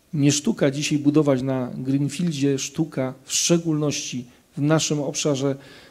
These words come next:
em, górnośląskim budować na brown-, na brownfieldzie. A to jest typowy brownfield, czyli ziemia poprzemysłowa, ziemia, która wymaga rekultywacji i miejsce, które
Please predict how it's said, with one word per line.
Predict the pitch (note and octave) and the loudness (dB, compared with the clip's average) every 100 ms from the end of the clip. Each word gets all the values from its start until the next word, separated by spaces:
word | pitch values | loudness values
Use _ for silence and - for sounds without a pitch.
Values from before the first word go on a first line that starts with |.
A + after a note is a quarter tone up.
| _ | _
em, | C3+ C3+ C#3 C#3+ C#3 C#3 | 4 4 2 -2 -4 2
górnośląskim | D3 D3 D3 - D3+ C#3+ - C#3 - - C3 | 4 4 4 4 2 2 0 -2 -2 -14 0
budować | D3 D3+ D3 C#3 | 4 6 6 2
na | C3+ C#3 | -2 -2
brown-, | D3+ D3+ C3+ - - D3 C#3+ | 0 0 -2 -6 -6 -4 2
na | C#3 | 4
brownfieldzie. | C#3 D#3 C#3+ B2+ C3 A#2 C#3 C3 - - - - | 4 4 2 0 0 -2 -4 -10 -14 -20 -20 -8
A | C3+ | -4
to | C#3 | 0
jest | D3+ - - | 0 0 4
typowy | D3+ D3 E3 D3+ D#3 D3+ D3+ - - | 4 8 6 8 6 4 -2 -16 -4
brownfield, | C3+ D3 D3 C3+ C#3 C#3 - - | 2 4 4 2 -2 -2 -6 -6
czyli | C#3 B2+ B2+ A#2+ - - _ _ | -2 2 0 0 -10 -20 _ _
ziemia | D3+ C#3+ E3 D#3 C#3+ C#3 - - _ _ _ _ - | 2 6 6 6 0 -2 -12 -20 _ _ _ _ 8
poprzemysłowa, | F3 - E3 D#3+ D3+ D#3 C#3 C3+ C3+ | 8 8 4 4 2 2 2 0 -2
ziemia, | C3 D3 C#3 | -4 -2 -2
która | - C#3 C3 | -2 0 2
wymaga | C#3 C#3 C3 B2 A#2+ - - | 2 2 0 -2 -6 -10 4
rekultywacji | D3 F3 E3+ E3 D#3+ D#3 D3 - C3+ - - - | 4 6 4 6 4 4 0 -2 -6 -8 -18 -4
i | D3 | 0
miejsce, | D3 E3+ - D3 | 2 2 0 -4
które | D3 C#3+ C#3 | -4 0 0